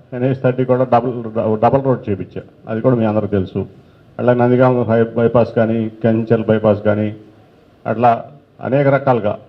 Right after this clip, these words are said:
ఇప్పుడు సూపర్ స్పెషాలిటీ హాస్పిటల్కి ఓ నూట యాభై కోట్లు, వన్ ట్వంటీ క్రోర్స్ ఏమో సెంటర్ నుంచి ఆ రోజు నడ్డా హెల్త్ మినిస్టర్గా ఉన్నప్పుడు నడ్డా గారు ఆయన దగ్గర నుంచి తీసుకురావడం కానీ, ఓ థర్టీ క్రోర్స్ దీంట్లో చేసిన కానీ, అట్లాగే స్టామ్ వాటర్ డ్రైనేజ్కి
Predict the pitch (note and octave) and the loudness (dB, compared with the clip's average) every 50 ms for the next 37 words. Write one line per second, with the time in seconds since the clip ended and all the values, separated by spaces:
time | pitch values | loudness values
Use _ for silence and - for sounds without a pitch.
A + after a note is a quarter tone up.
0 | - - _ _ - B2 A#2+ A2 A#2 A#2+ A#2 A#2 A2+ A2 A2 A2 A2 A2 A2 - | -20 -20 _ _ -14 -12 -10 -6 -2 0 0 2 2 2 0 0 -2 -4 -8 -14
1 | - - - - B2 B2 C3+ B2 - - B2+ A2 - C3 A#2 G#2+ A#2 G#2+ A2 A#2 | -20 -8 -2 0 2 2 2 0 0 -2 -4 -2 -2 -2 -2 -2 -4 -2 0 0
2 | A#2 - - - A#2 A2+ A2+ G#2+ - - A#2+ A#2 A2+ A2 A2+ A2+ A2 A2 A2 A2 | -2 0 -2 -4 -4 -4 -6 -6 -4 -2 0 2 2 2 2 2 2 2 2 2
3 | G#2+ G#2+ A2+ A#2 A2+ - A#2 A2 G#2+ A2 A2 A2 A#2+ A#2 A2+ A2 G#2+ B2 A#2 A#2 | 0 0 0 0 0 0 -2 -2 -2 -2 0 0 0 0 0 0 0 2 2 2
4 | A2+ - A#2+ A#2 A#2 A2 - A2+ A2 G#2+ - A#2+ A#2 G#2+ - A2+ A2 G#2+ A2 A2+ | 2 0 0 0 -2 -2 0 -2 -2 0 -2 -4 -4 -2 0 2 4 4 4 4
5 | A2 G#2+ A2 G#2+ G#2+ A2+ A#2 G#2+ G2 A2+ G#2+ G2+ - - A2 G#2 G2 - A2 A2 | 2 2 0 0 2 2 2 2 2 0 -4 -6 -4 -4 -4 -4 -4 -2 -2 -2
6 | G2+ G2+ G2+ - G2+ G2+ G2 F#2 F#2 A2+ A2 G2+ G2+ G#2+ G2+ F#2 F#2 F#2 F#2 - | 0 0 -2 -2 0 0 0 0 -2 -4 -4 -2 0 0 2 2 0 0 -2 -4
7 | - - - - _ _ _ _ _ _ _ _ _ _ - A2 A2 A2 A2+ A2 | -8 -16 -20 -20 _ _ _ _ _ _ _ _ _ _ -4 0 2 2 2 2
8 | A2 A2 G#2+ A2 G#2+ A2 A2+ G#2 G#2 G#2+ G#2 G2+ G#2 G2+ G#2 G#2+ A2 A2 G#2+ A2 | 2 0 0 -2 -2 -2 -2 0 0 0 0 0 0 0 0 2 2 2 2 2
9 | G#2 G2+ - G2+ G2+ G#2+ G#2+ G2 G#2 G#2+ F#2 G#2 G#2 F#2+ G2+ G2+ F#2+ F#2+ G2+ G2 | 0 0 -2 -2 -2 0 0 0 0 -2 -2 -2 -2 0 0 -2 -2 -2 -4 -4
10 | G2 G2 G2 G2+ B2+ - - - - - - - - - - A2 A2 G#2+ A2+ A#2 | -4 -4 -4 -6 -8 -12 -20 -20 -20 -20 -20 -20 -20 -14 -8 -6 -4 0 0 0
11 | A#2 A#2 A2 - A#2+ A#2 A#2+ B2 B2 A2+ G#2+ A2+ G#2+ A2 A2 A2 A2 G#2+ G#2 G2 | 0 -2 0 2 2 2 4 4 2 0 0 -2 -6 -6 -4 -4 -4 -6 -6 -8
12 | - - A2 G2 F#2+ | -8 -6 -6 -6 -6